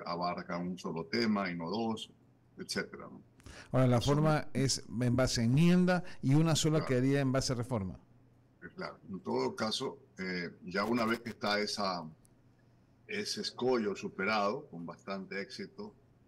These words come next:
Speaker 1: eh, ahora enfrenta pues ya, eh, un tema político simplemente, la, el debate del país sobre la conveniencia o no, por ejemplo, de permitir la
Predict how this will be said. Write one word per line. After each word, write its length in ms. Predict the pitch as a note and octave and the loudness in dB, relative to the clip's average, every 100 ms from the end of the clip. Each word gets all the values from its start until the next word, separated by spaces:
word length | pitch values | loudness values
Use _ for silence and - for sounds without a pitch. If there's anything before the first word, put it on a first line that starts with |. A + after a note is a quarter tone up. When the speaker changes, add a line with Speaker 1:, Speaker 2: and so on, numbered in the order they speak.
| _ A#2+ - | _ -20 -18
Speaker 1:
eh, 280 | F#2 F2 E2+ | -14 -12 -12
ahora 320 | F2 F2+ G2 | -14 -12 -10
enfrenta 500 | G2 F#2+ F#2 F2 - | -8 -8 -8 -8 -8
pues 240 | F2 F2 E2 | -10 -10 -8
ya, 300 | E2+ E2+ - | -4 -4 -6
eh, 120 | E2+ | -10
un 180 | E2 F2 | -10 -10
tema 260 | E2+ F2+ F2 | -6 -6 -4
político 540 | - G#3 G#3+ A2 F#2+ | -2 -2 -2 -4 -4
simplemente, 540 | F2 F#2 F#2+ G#2 E2 D#2 | -6 -6 -4 -4 -6 -8
la, 160 | D#2 | -8
el 100 | D#2+ E2+ | -6 -6
debate 480 | E2+ F2+ F#2 - | -6 -4 -4 -4
del 180 | F#2 F2 | -6 -6
país 520 | - F#2 F#2 E2+ - - _ _ _ - | -4 -4 -4 -8 -12 -14 _ _ _ -18
sobre 500 | - F2+ F2 F2 F2 | -8 -4 -4 -4 -4
la 120 | E2+ | -6
conveniencia 720 | - F2 E2+ F#2+ G2+ - G#2 | -8 -6 -6 -4 -4 -2 0
o 40 | |
no, 260 | G#2 G#2+ G2+ | 2 2 0
por 160 | E2 E2+ | -4 -6
ejemplo, 540 | F2+ F2+ - G2 F#2+ - _ _ _ | -6 -6 -6 -8 -8 -16 _ _ _
de 220 | F#2+ F#2 | -8 -8
permitir 760 | F2+ F2+ F2+ F2 - G2 F2+ F2+ - - | -6 -6 -6 -8 -6 -4 -4 -6 -14 -14
la 460 | E2+ E2+ D#2+ D2+ | -8 -4 -4 -4